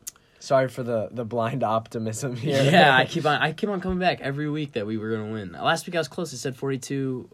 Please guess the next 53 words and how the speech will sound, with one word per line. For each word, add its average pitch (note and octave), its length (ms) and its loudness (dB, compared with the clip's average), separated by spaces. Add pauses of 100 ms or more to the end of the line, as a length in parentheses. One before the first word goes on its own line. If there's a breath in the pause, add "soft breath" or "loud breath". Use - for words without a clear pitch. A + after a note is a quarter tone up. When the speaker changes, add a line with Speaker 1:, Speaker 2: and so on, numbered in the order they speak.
Speaker 2:
um, G#2+ 500 -6 (1500)
what C3 140 -12
did C#3 80 -8
I C3+ 60 -8
say? B2+ 340 -12 (280 soft breath)
I - 20 -16
said - 140 -2
Speaker 1:
I - 20 -2
think C#3+ 100 -4
Speaker 2:
forty-one D#3 520 2
thirty-eight. B2 580 0 (840 loud breath)
Speaker 1:
Yeah, C#3+ 160 2
and B2+ 100 0
it - 20 -2
was B2 140 -6
forty-two C3+ 520 -4
thirty-eight. A2 440 -6
And G2 100 -12
just, A2+ 80 -4
Speaker 2:
And B2+ 100 0
I A#2+ 60 -2
got A#2+ 180 2
Speaker 1:
just A2+ 40 -12
Speaker 2:
the, A#2+ 60 -2
Speaker 1:
the A2 60 -2
Speaker 2:
just A#2 200 -2
Speaker 1:
wrong A2 340 -2
Speaker 2:
wrong B2 220 2
Speaker 1:
team. B2 300 -2
Speaker 2:
teams. G2+ 340 -10
So A#2 160 -6
I A2+ 140 2
was B2+ 120 -2
close B2+ 320 -4
last G#2+ 280 -2
week. F2+ 180 -10
So G2 160 -8
I'm G#2 120 0
gonna B2+ 100 -4
be A#2+ 80 -6
close A#2+ 280 -6
again. G#2+ 380 -4 (420 soft breath)
Uh, - 40 -4
I'm A#2 160 6
gonna B2 80 -4
say B2+ 180 -4
thirty-eight B2 460 -2
thirty-five, G#2 600 -2
Illini G#2 300 -8
win F#2 320 -12 (180)
Speaker 1:
Yeah. A#2+ 160 -4
Speaker 2:
by G2 140 -4
three. G2 440 -12